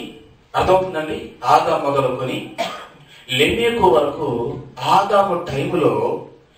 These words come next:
దేవుడు ఈ భూమిని శపించాడు. ఎందుకు శపించాడు అంటే, ఆదాము దేవుడు చెప్పిన మాట వినల, అందువల్ల శపించాడు.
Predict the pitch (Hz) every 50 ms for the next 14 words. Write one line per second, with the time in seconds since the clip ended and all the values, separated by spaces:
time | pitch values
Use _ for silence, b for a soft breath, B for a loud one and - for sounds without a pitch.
0 | B B B B B 135 135 131 180 208 202 - - - - - - - - 151
1 | 151 - - 135 135 - - 139 143 151 - - - - - 151 151 151 143 135
2 | 135 135 - - - - - - - - _ _ _ _ _ _ _ _ _ _
3 | _ _ _ _ _ _ _ _ _ _ _ _ _ _ _ - 339 359 359 -
4 | 277 - - - - 240 240 - - - - - 202 196 202 196 190 190 190 185
5 | 185 185 - - - - - _ - - 113 - - - 269 277 277 - 135 -
6 | - - _ _ B B B B B B B B - - - - - - 233 247
7 | 240 214 220 208 - - 233 254 262 254 - - - - - - - - - 240
8 | 247 240 233 - - - - - - - - - - 190 - - 165 165 170 180
9 | 202 247 277 285 - - - - - _ _ _ _ _ _ _ _ - - -
10 | - - - - - - - - - - - _ _ _ _ _ _ B B B
11 | B B - - - - - 254 254 240 240 233 - - - - - - - -
12 | - - - - -